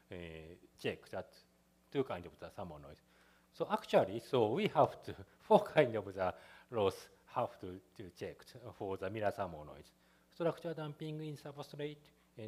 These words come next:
thermoelastic damping in substrate, and structure damping in the coating, and thermoelastic damping in the coating. So I, I explained each, each, each, each by each.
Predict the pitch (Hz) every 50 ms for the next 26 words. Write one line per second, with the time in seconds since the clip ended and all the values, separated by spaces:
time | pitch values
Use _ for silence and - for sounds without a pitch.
0 | - - 139 131 131 127 127 - - - - 123 120 120 113 117 117 117 117 120
1 | 107 104 98 - 117 110 - - - 101 101 104 - - - _ _ _ - _
2 | _ 110 104 101 95 - - 120 - - - 110 104 101 98 - 101 98 98 92
3 | 92 - - - 107 - 170 185 190 180 147 123 131 123 123 117 117 - - -
4 | - - _ _ - 135 120 104 101 92 - - 87 87 85 90 - 87 - 92
5 | 87 - - 73 - - - - - _ _ - - - - _ - 147 135 123
6 | 131 - 147 143 135 110 139 - _ _ - 123 127 - 117 117 110 - - -
7 | 131 127 110 98 95 101 123 131 113 - - - _ _ _ _ _ 135 123 113
8 | - - - 120 104 - _ _ _ _ _ _ _ _ _ _ _ _ _ _
9 | _ _ _ _ _ _ _ _ _ _ _ _ _ _ _ _ _ _ _ -
10 | - - - - - 95 92 87 90 85 76 - - - - -